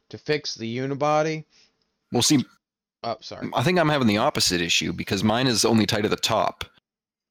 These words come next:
Speaker 2: I mean, it, it sucks to get in there now. Like, and it's a pain in the ass. But, uh, it, it does go in.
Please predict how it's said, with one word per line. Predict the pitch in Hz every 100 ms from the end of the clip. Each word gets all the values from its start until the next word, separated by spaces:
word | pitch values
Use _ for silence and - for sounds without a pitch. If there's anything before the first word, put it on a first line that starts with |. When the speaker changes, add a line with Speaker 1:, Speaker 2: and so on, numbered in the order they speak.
| _ _
Speaker 2:
I | -
mean, | 104
it, | 98 120 139
it | 123
sucks | - - 127 90 - -
to | 104
get | 101 98
in | 92
there | 82
now. | 85 - 95 - _ _
Like, | 85 85 - _ _ _
and | 101 92 107
it's | 113 -
a |
pain | - 117 101
in |
the | 85 85
ass. | 85 - - - _ _ _ _ _ _ -
But, | 90
uh, | 87 82 82 -
it, | 92 -
it | 104 95
does | 110 107
go | 92 92
in. | 95 82 92